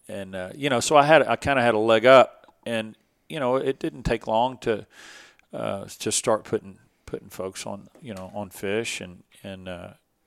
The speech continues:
but I never did, it never really was about limits for me. I mean, I can't say it wasn't. Early on, I, I wanted to prove myself. I was one of those.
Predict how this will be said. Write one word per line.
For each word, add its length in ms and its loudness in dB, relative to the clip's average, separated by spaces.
but 140 2
I 60 4
never 260 2
did, 340 -2
it 380 -12
never 380 -2
really 300 -2
was 360 -2
about 400 -4
limits 500 -10
for 140 -10
me. 160 -6
I 80 0
mean, 140 2
I 80 4
can't 260 -2
say 140 -2
it 80 -8
wasn't. 340 -10
Early 280 6
on, 240 2
I, 240 0
I 40 0
wanted 280 -6
to 60 -8
prove 300 -8
myself. 520 -6
I 60 -2
was 200 -8
one 180 -6
of 100 -8
those. 420 -10